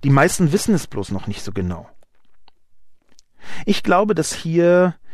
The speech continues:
der Nawalny-Anschlag, wo auch sehr schön, ganz, ganz abstrakt von der Henne gesagt worden ist, es ist einfach ein Anschlag, ja, nicht, da gar, man hätte ja sagen können, irgendwie die Vergiftung, die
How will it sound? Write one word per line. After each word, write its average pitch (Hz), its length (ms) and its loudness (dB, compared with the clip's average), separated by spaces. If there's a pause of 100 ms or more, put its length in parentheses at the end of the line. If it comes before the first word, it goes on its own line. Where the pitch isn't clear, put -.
(540)
der 131 160 4
Nawalny-Anschlag, 170 1500 2
wo 165 100 2
auch 156 140 0
sehr 254 360 -2
schön, 233 560 -2 (120)
ganz, 359 400 -4 (220)
ganz 330 220 -2
abstrakt - 840 -4
von 214 180 0
der 185 140 4
Henne 208 240 2
gesagt 180 400 0
worden 190 140 0
ist, 180 80 -2
es 180 80 -6
ist 170 60 -2
einfach 165 200 0
ein 151 100 2
Anschlag, 170 680 0
ja, 160 160 4
nicht, 160 240 2 (220)
da 156 100 4
gar, 151 160 4
man 151 100 4
hätte 139 180 2
ja 170 100 6
sagen 147 320 4
können, 160 240 2
irgendwie 143 260 0
die 135 160 -2 (160)
Vergiftung, 190 960 2 (340)
die 131 240 2